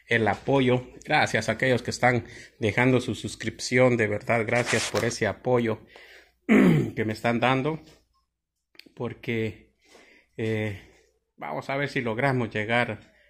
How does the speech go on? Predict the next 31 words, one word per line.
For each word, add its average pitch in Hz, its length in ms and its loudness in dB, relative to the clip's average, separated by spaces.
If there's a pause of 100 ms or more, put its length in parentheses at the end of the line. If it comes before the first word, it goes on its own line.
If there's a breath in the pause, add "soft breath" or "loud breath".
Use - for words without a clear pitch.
(380 soft breath)
al 104 180 -6
uno 117 280 -2
K 113 320 -2
hasta 101 340 -8
a 101 60 -2
diciembre, 110 580 -2
y 104 40 -4
si 104 180 -6
no, 110 180 -2
pues - 320 -6 (460 soft breath)
regresamos 107 960 -2
a, 98 200 -6 (240)
a 101 140 -6
cero 110 400 0
nuevamente 107 640 -4
con 98 160 -8
nuestras 95 420 -10
horas. 104 400 -4 (500 loud breath)
Pero 110 400 0
ahí 123 300 2
estoy 131 260 -2
viendo 123 320 0
el 110 120 0
apoyo 123 420 0
de 110 100 0
muchos, 120 400 0
muchos 120 300 -2
están 113 240 -4
dejando 107 380 -4
su 151 200 -6
suscripción. 113 800 -6